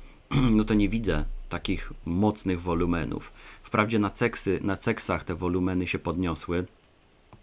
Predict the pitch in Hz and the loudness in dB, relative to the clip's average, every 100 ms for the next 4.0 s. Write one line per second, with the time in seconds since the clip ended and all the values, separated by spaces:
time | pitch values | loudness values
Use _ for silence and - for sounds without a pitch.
0 | - 104 - 101 104 95 101 95 113 - | -10 -4 2 4 4 0 2 2 2 2
1 | 95 90 82 87 85 80 92 - - 80 | 2 2 0 0 0 0 -2 -2 -4 -4
2 | 76 80 - 80 85 87 92 92 - 87 | -4 -8 -6 -6 -4 -4 -2 -4 -4 -2
3 | 90 87 80 90 90 85 87 92 85 | 0 0 0 0 0 0 2 2 2